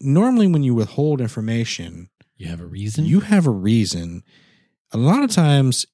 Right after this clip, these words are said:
Speaker 1: it's to protect your loved ones from a harsh truth. And speaking from personal experience,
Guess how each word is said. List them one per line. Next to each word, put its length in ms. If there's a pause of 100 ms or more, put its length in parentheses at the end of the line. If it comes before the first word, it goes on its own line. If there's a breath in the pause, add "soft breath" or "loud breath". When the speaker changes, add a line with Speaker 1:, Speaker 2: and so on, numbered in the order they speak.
(200)
Speaker 1:
it's 320
to 120
protect 640 (120)
your 200
loved 320
ones 360
from 280
a 80
harsh 480
truth. 560 (840 soft breath)
And 380
speaking 400
from 180
personal 440
experience, 880